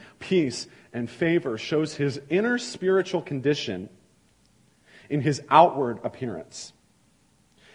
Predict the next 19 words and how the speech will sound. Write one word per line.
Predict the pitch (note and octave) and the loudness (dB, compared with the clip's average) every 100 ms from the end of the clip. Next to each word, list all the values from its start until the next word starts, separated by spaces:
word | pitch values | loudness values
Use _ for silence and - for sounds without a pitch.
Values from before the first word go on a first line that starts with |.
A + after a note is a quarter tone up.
| - | -8
His | - G#3 F3+ | 2 2 2
eyes | D#3+ E3 C#3 A2 B2 - - _ | 0 2 2 0 -4 -8 -20 _
sparkle | - - - E3+ D#3+ D#3 G#2+ - - _ _ | -12 -10 -6 4 4 4 -4 -4 -12 _ _
with | A#2+ - | -10 -4
God's | A#2 G#2+ G#2 | -4 -4 -6
grace." | G#2+ F#2+ - - - _ _ _ _ _ _ _ _ _ _ _ _ - | -6 -6 -8 -16 -18 _ _ _ _ _ _ _ _ _ _ _ _ -10
On | A#2 | 0
the | B2 | 4
other | D#3 D3+ | 4 2
hand, | G#2+ F#2 E2 - _ _ _ _ _ _ _ | -6 -10 -12 -18 _ _ _ _ _ _ _
the | C3+ | 0
experience | B2+ - D3 C#3+ B2 | 0 0 -2 0 -2
of | B2+ - | -4 -4
anguish | B2+ B2+ A#2 G2+ - - - | -2 0 0 -2 -8 -18 -10
is | A2+ | -8
expressed | A2+ - - C3 A2 G2 - - - | -6 -10 -2 4 4 2 -12 -20 -2
by | B2 A2 | 0 0
a | G2+ | -2
dimness | G#2 G#2 C3+ C#3 A2 F#2 - | -6 -4 -2 -2 -4 -8 -12